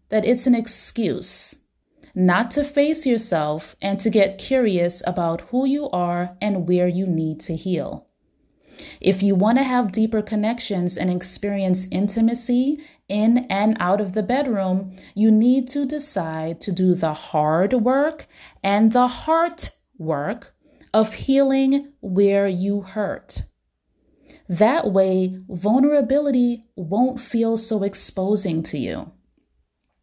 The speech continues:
I hope that this episode was one that helped you and that you enjoyed it. If anything that I've said resonates with you and you want to learn more about relationships and yourself, I invite you to sign up for my free training,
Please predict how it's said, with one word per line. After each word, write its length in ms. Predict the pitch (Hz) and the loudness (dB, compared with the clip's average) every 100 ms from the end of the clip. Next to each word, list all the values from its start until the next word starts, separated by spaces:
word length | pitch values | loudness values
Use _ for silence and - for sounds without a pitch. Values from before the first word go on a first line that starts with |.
| _ _ - - - _ _ _ | _ _ -20 -20 -20 _ _ _
I 140 | 208 | 0
hope 300 | 226 240 262 | 2 4 2
that 240 | 262 208 208 | 2 0 2
this 260 | 202 196 - | 0 0 -2
episode 960 | 190 190 185 - 185 175 175 175 - 160 | -2 -2 -2 0 2 4 2 0 -2 -2
was 260 | 175 170 | -2 0
one 180 | 170 165 | -2 -2
that 140 | 165 156 | -2 -4
helped 380 | - 214 214 | -2 -4 -2
you 160 | 214 208 | 0 0
and 160 | 180 170 | 0 0
that 180 | 165 - | 0 0
you 140 | 165 | -2
enjoyed 480 | 165 160 165 170 160 | -2 -2 -2 0 0
it. 320 | 139 - - _ _ _ _ _ - | 0 -2 -6 _ _ _ _ _ -2
If 280 | 196 185 - | 0 0 -6
anything 540 | - 262 302 - 277 254 | 0 4 4 2 0 2
that 120 | 247 | 2
I've 180 | 226 226 | 0 -2
said 360 | - 220 190 | -2 0 0
resonates 580 | 170 180 185 202 202 202 | 0 -2 -2 -4 -4 -4
with 200 | 226 220 | -4 -2
you 380 | 226 240 262 285 | -2 0 0 0
and 160 | 285 185 | 0 0
you 100 | 190 | 2
want 140 | 214 | 2
to 60 | 220 | 2
learn 280 | 202 190 180 | 2 0 0
more 200 | 175 180 | 2 0
about 280 | 190 175 160 | 0 0 0
relationships 680 | 165 170 180 180 170 170 | 0 -2 -2 -2 -2 -4
and 200 | - 170 | -6 -4
yourself, 640 | 160 160 - 277 185 165 - - - - | -4 -2 -2 0 0 0 -4 -18 -20 -8
I 120 | 185 | -2
invite 380 | 185 190 196 262 | 2 2 4 2
you 80 | 277 | 2
to 100 | 311 | 0
sign 360 | 285 - 214 214 | -2 0 0 2
up 120 | 220 | 0
for 140 | - | -2
my 220 | 190 175 170 | -2 0 -2
free 280 | - 185 | -2 -2
training, 640 | 180 - 170 156 123 - | -2 -2 -4 -2 -4 -8